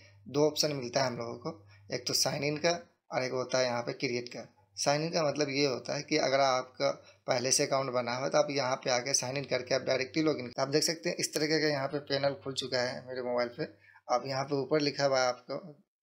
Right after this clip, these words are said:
"Creating account is fast and easy।" यहाँ पे सबसे पहले आप अपना नाम enter करेंगे। जैसे कि मैं यहाँ, यहाँ पे एक नाम है, मैं उसे एंटर कर लेता हूँ।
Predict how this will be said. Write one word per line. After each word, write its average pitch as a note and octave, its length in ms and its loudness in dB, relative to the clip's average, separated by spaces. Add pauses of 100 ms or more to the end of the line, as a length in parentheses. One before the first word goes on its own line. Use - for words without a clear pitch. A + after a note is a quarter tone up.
(360)
"Creating C#3+ 720 0
account C3+ 320 0
is C#3 200 0 (580)
fast C3+ 280 4
and C#3 420 -2
easy।" C#3 200 -2 (440)
यहाँ D3 220 2
पे D3+ 140 2
सबसे D3+ 280 2
पहले C#3+ 220 4
आप C#3 100 4
अपना C3+ 220 -4
नाम C3+ 280 -2
enter B2 200 0
करेंगे। A#2 360 -6 (600)
जैसे B2+ 180 -6
कि C3+ 120 0
मैं C3+ 300 2
यहाँ, C#3 300 -2
यहाँ B2 180 -2
पे C3 340 0
एक B2+ 120 -6
नाम B2+ 340 0
है, D3 180 -8
मैं C3 120 -4
उसे B2 200 2
एंटर B2 200 -8
कर A#2+ 140 -6
लेता A2+ 280 -10
हूँ। D#3+ 220 -10